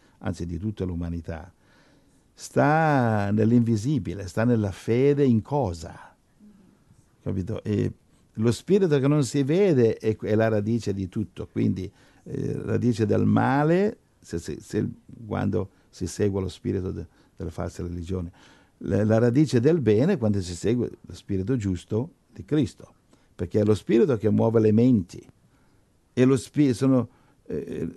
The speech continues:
è, è lo spirito che ani-, anima i cuori, motiva le intenzioni. Gli spiriti, che sia giusto o sbagliato, ve-, spirito di verità, spirito di bugia, è quello che motiva l'amore o l'odio, che motiva per esempio abortire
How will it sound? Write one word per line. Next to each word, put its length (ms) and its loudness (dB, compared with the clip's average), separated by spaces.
è, 220 -8
è 80 -8
lo 120 0
spirito 360 2
che 220 0
ani-, 360 4
anima 460 2
i 80 2
cuori, 480 4
motiva 440 0
le 80 4
intenzioni. 840 0
Gli 160 -2
spiriti, 920 2
che 160 -2
sia 160 0
giusto 320 0
o 20 -2
sbagliato, 560 0
ve-, 220 0
spirito 540 0
di 160 -2
verità, 460 -2
spirito 300 -6
di 120 -4
bugia, 540 0
è 160 0
quello 260 2
che 140 0
motiva 420 2
l'amore 400 4
o 60 4
l'odio, 600 0
che 140 0
motiva 480 2
per 140 0
esempio 280 2
abortire 720 0